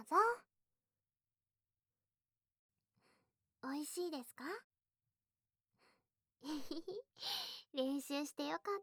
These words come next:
た。私、一生懸命が取り柄ですから。ご主人様だって毎日頑張っててすごいですよ。ちゃんと見てますよ。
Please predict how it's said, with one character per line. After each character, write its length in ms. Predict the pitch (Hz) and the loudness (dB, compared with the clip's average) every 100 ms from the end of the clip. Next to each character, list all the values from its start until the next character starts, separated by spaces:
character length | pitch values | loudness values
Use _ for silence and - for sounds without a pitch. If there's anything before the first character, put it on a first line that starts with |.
| - | -2
た。 80 | 359 359 381 370 - - - _ _ _ _ _ _ _ _ | 0 2 4 2 -2 -10 -18 _ _ _ _ _ _ _ _
私、 460 | 208 - 240 262 240 - - - _ - | -14 -8 -4 -2 -4 -6 -20 -20 _ -8
一 120 | 240 | -6
生 180 | - 440 494 | 6 8 8
懸 340 | 539 539 494 | 6 4 4
命 80 | 294 | 4
が 120 | 202 | 0
取 240 | 190 202 247 | -8 -2 0
り 60 | |
柄 60 | 285 | 2
で 100 | 254 | 0
す 120 | - | -2
か 120 | - | -4
ら。 200 | 196 - - _ _ _ _ _ _ _ _ _ _ _ _ _ _ _ _ _ _ _ _ _ _ _ _ - | -2 -4 -8 _ _ _ _ _ _ _ _ _ _ _ _ _ _ _ _ _ _ _ _ _ _ _ _ -14
ご 100 | 202 | -12
主 220 | 202 320 349 | -8 -6 4
人 260 | 480 440 | 6 6
様 260 | 349 277 240 | 4 0 -2
だ 100 | 226 | -6
っ 40 | |
て 160 | - 202 190 - - _ _ _ | -6 -8 -8 -12 -20 _ _ _
毎 220 | 233 285 | 4 6
日 260 | 254 214 - | 4 0 2
頑 240 | 240 269 | 4 6
張 80 | 269 | 4
っ 60 | 262 | 0
て 100 | - | -4
て 120 | 190 | -10
す 180 | - - | -8 -8
ご 160 | - | -6
い 80 | 587 539 | 0 2
で 40 | 403 | 0
す 140 | 294 | 0
よ。 380 | 269 269 254 240 - - _ _ _ _ _ _ _ _ _ _ _ | -2 0 0 -2 -8 -20 _ _ _ _ _ _ _ _ _ _ _
ち 60 | - | 2
ゃ 480 | 294 311 311 311 320 | 4 6 4 2 0
ん 100 | 302 | -4
と 180 | - 294 | -4 -2
見 160 | 311 | -2
て 120 | 311 262 | -2 -2
ま 140 | 226 | -4
す 160 | - | -8
よ。 120 | 233 | -2